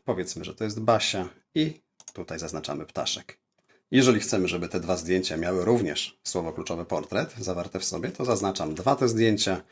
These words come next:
i w tym momencie klikam jeszcze tutaj obok słowa portret.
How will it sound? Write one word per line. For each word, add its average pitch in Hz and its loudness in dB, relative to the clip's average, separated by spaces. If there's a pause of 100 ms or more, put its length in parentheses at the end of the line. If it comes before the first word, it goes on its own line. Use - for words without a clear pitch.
(240)
i - -2
w - -10
tym 87 -4
momencie 82 -4
klikam 76 -4
jeszcze - -2
tutaj 85 -8
obok 76 -6
słowa 69 -4
portret. - -2